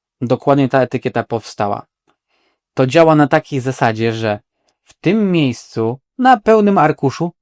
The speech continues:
nadrukowujemy czarny kolor. Po czym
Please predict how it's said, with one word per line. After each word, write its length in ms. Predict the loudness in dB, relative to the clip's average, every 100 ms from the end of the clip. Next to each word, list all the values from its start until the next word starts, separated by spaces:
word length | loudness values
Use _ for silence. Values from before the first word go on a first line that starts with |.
| _
nadrukowujemy 1000 | -4 0 0 0 -2 -4 -4 -2 0 -2
czarny 500 | -2 0 0 0 -2
kolor. 440 | -2 -2 -2 -4 -12 _ _ _ _ _ _ _ _ _ _ _ _ _ _ _ _ _ _ -2
Po 160 | -2
czym 260 | 0 -4